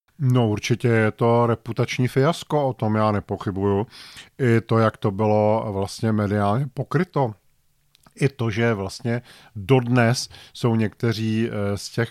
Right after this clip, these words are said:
stále ještě europoslanců ve vazbě, no tak to tomu Evropskému parlamentu určitě reputačně neprospívá. Eh,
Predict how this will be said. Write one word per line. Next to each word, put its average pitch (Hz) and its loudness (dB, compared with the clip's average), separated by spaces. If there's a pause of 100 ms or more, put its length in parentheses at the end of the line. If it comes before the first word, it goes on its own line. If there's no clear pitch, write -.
stále 107 0
ještě 110 -4
europoslanců 104 -8
ve 104 -2
vazbě, 123 2 (500)
no 95 -8
tak - -6
to 98 -2 (800)
tomu 98 -6
Evropskému 98 -6
parlamentu 92 -4
určitě 95 -10
reputačně 95 -8
neprospívá. 95 -6
Eh, 95 -8